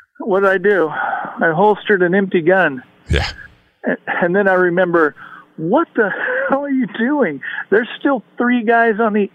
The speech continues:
Speaker 1: inside. They're gonna come out here and kill us. They're gonna finish us off." So I got my gun reloaded, and then as I was doing that, I got, I got hooked by something. Uh, it was a Downey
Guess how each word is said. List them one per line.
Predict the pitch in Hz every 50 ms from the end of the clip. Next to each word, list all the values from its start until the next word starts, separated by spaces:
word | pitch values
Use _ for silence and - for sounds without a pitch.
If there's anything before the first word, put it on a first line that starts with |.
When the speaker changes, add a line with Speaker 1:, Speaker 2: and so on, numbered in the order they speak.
| _
Speaker 1:
inside. | - 214 226 247 226 - - 208 202 202 190
They're | 202 196
gonna | 196 202 196 180
come | - - 190 185
out | 196 202 202 190
here | 185 196 196 185 -
and | 208 175 170 - - -
kill | - 202 220 -
us. | 180 156 139 - - -
They're | - 165 165
gonna | 101 180 175 - _ _
finish | - 202 202 208 196 - 202
us | 185 - -
off." | 196 190 202 185 - - - - - - - - - - - - - - _ _ _ _ _ _ _ -
So | - 160
I | 143 139
got | 139 170 180 -
my | 185 170
gun | 160 156 175 175 185 185
reloaded, | 185 180 185 180 175 175 175 175 175 175 175 175 170 - - - - - - - - _ -
and | - 139 143
then | 147 156
as | 165 156 143 151 -
I | 165 156
was | 156 151 139 139 135 131
doing | 165 175 175 170 165
that, | 160 160 160 165 165 160 160 - _ _ _ _ _ _ _ _ _ _ _ -
I | 147 143
got, | 147 156 156 143 147 - _ _ -
I | - 156 147
got | 151 160 147 143 -
hooked | - - 170 175 196 208 - - - - -
by | - 175 151 - - - - -
something. | 185 190 190 - - 202 196 196 196 190 175 160 -
Uh, | 165 151 147 - _ _ _ _ -
it | - - 262
was | 165 147 135 139
a | 151 139 123 - _ _ _ _ _ _ _ - 165
Downey | 156 156 156 165 175 170